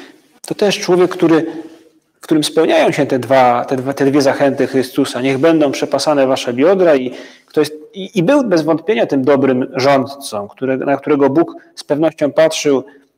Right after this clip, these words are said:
e, radośnie. Był kimś, kto jest zafasco-, zafascynowany Jezusem Chrystusem.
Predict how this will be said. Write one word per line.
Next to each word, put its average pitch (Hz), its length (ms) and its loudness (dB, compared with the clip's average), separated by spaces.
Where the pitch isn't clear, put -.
e, - 240 -16
radośnie. 147 720 0
Był 151 120 0
kimś, 180 260 -4
kto - 140 -6
jest - 220 -6
zafasco-, 160 760 0
zafascynowany 165 1160 0
Jezusem 143 400 -4
Chrystusem. - 920 -12